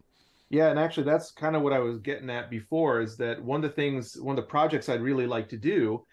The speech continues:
is because I, I bought a lot of these when they were on sale. So I have, like, probably a hundred of each size.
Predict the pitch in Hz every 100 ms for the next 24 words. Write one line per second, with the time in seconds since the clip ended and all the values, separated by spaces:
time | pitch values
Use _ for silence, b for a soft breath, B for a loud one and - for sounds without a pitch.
0 | _ _ - 113 147 170 190 190 143 175
1 | 156 170 139 131 151 143 127 113 117 110
2 | 117 110 107 101 - 113 95 - 135 123
3 | 143 151 143 131 - 117 113 107 - 135
4 | 131 117 117 110 - 143 156 139 120 107
5 | 113 107 - 95 90 - - -